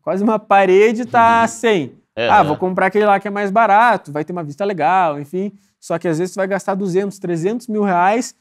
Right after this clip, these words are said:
Speaker 1: só pra conseguir começar a
Speaker 2: Caramba.
Speaker 1: construir lá.
Speaker 2: Tá.
Speaker 1: Então o que que eu sugiro, Duda? Cara, procura um engenheiro,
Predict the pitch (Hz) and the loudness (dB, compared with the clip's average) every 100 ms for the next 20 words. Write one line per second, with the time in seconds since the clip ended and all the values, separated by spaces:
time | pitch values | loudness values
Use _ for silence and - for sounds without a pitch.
0 | _ - - - 240 - 277 - 262 - | _ -20 -10 -2 -2 -2 -6 -4 -6 -6
1 | 240 185 226 254 233 226 - 214 208 - | -6 -4 -4 -4 -4 -4 -4 -4 -4 -4
2 | 214 165 214 185 110 - _ - - 190 | -8 -8 -4 -2 -2 -4 _ -14 -6 -4
3 | 196 220 254 247 240 185 175 151 135 135 | -4 -4 -6 -4 -2 0 0 0 -2 -2
4 | 110 - _ _ _ _ _ _ - 180 | -4 -6 _ _ _ _ _ _ -4 -2
5 | - - 151 190 226 226 202 147 151 143 | -2 -8 -6 -2 0 0 0 -2 -2 -6